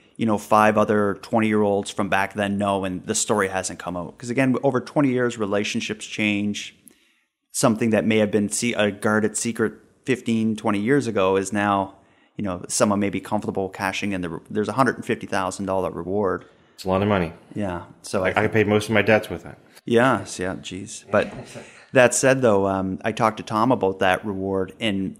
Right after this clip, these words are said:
Speaker 1: to earn the reward, if you come forward with information, this is through Nova Scotia's Major Unsolved Crimes Program, you need to testify. So it needs to be, you need to be comfortable that you're gonna be safe. And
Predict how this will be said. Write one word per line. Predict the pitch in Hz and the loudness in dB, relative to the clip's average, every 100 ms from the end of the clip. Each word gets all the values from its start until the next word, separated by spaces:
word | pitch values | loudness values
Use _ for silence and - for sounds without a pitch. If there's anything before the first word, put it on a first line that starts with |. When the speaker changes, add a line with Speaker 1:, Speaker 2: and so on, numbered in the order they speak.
| _ - - | _ -20 -6
Speaker 1:
to | 131 120 | -2 0
earn | 131 123 135 | 2 2 4
the | 127 | 2
reward, | 123 123 127 143 | 0 -2 0 0
if | 147 110 | -2 -4
you | |
come | 110 117 | -4 -2
forward | 110 117 117 | 2 4 4
with | 110 | 2
information, | 113 110 110 107 113 - 123 120 | -2 -2 0 0 0 -2 -2 -2
this | 117 110 | -2 -2
is | 110 | -2
through | - 110 | -2 2
Nova | 107 104 | 2 2
Scotia's | 104 110 104 98 104 | -2 -2 -4 -6 -6
Major | 101 98 101 | -4 -2 -2
Unsolved | 98 - 104 98 | -2 0 0 -2
Crimes | - 98 101 107 | -4 -2 0 -2
Program, | 117 113 117 117 - - | -2 0 0 -2 -6 -2
you | 123 | 2
need | 117 110 | 4 2
to | |
testify. | 98 104 98 - - 78 73 - _ _ _ _ | 0 -2 0 -4 -6 -8 -8 -12 _ _ _ _
So | - 110 95 95 - - _ _ _ _ _ _ | -2 0 2 -2 -6 -12 _ _ _ _ _ _
it | 120 107 | -6 -2
needs | 120 104 | -2 -2
to | - | -4
be, | 104 | -2
you | 104 - 117 | -2 0 2
need | 113 107 | 2 0
to | |
be | 104 | -2
comfortable | 107 - 110 110 104 | -4 -4 -4 -2 -2
that | 98 - | -2 -4
you're | 98 | -6
gonna | 98 90 | -8 -8
be | 90 | -6
safe. | - 104 95 - | -2 0 -2 -6
And | 98 92 | -6 -6